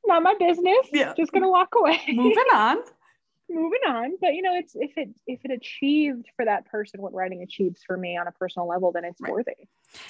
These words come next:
Speaker 2: And then
Speaker 1: So.
Speaker 2: this is also the crazy thing about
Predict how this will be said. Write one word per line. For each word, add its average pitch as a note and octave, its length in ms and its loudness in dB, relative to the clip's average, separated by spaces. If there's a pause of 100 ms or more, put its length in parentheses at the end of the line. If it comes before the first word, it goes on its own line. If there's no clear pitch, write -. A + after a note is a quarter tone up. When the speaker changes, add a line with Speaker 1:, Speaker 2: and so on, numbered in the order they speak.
(180)
Speaker 2:
And D#4 160 0
then D#4+ 160 0
Speaker 1:
So. F3 320 -2 (100)
Speaker 2:
this D#4 260 -8
is D4+ 120 -4
also D4 260 -2
the C#4 100 -8
crazy C#4 380 -2
thing C4 240 -4
about A3+ 360 -6